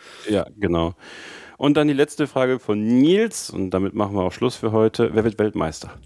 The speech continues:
<laughs> Ganz einfache Frage zum Abschluss, Dennis. Stand jetzt, äh,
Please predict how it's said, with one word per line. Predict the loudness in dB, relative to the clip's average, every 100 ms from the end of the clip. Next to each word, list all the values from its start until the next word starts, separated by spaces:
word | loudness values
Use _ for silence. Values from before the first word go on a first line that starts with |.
| 0
<laughs> | 2 2 0 -6 -10 -16 -20 -20 _ -4 -4 _ -12 -12 -10 -10 _ -8 -2
Ganz | 0 2
einfache | 0 2 -2
Frage | -2 -2 -2 -4
zum | -4
Abschluss, | -4 -6 -10 -2
Dennis. | 0 0 -4 -16 -18 -6
Stand | -2 0 -2 -4
jetzt, | -6 -8 -20 -10
äh, | -4 -2 -2